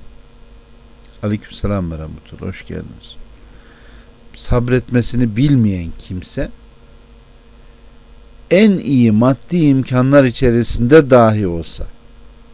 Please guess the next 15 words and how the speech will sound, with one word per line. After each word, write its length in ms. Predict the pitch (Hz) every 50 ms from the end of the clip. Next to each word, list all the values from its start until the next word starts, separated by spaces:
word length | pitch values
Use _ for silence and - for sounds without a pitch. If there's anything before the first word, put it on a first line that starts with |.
| -
hem 260 | - - 196 247 254 220
kendi 400 | - - 190 190 190 190 180 208
iş 360 | - - 196 170 - - -
dünyasında 840 | 147 147 139 131 123 113 107 101 - - - 92 90 87 90 95 - - - - - - - - -
hem 280 | - 190 226 233 220 -
ailesinde 880 | - 139 135 135 131 123 110 107 104 - - 101 95 101 113 147 156 175 - - - - - -
hem 300 | - 151 165 165 143 120
de 80 | 107 - -
toplumda 540 | - 135 127 120 - - 113 98 95 87 95
huzursuz 760 | 92 - - 120 110 104 110 117 117 110 - - 147 127 117
ve 60 | 120
problemlidir. 880 | 117 - - 107 95 90 82 90 90 82 80 78 76 - - - - - - - - - - - - - - - - - - - - - - - - - - - - - - - - - - - - - - - - -
Sabrı 560 | - - - 143 143 143 143 151 160 151 131
başarabilen 720 | 131 127 123 - 139 127 127 127 123 120 117 135 156 156
ise 360 | 143 113 - - - 110 -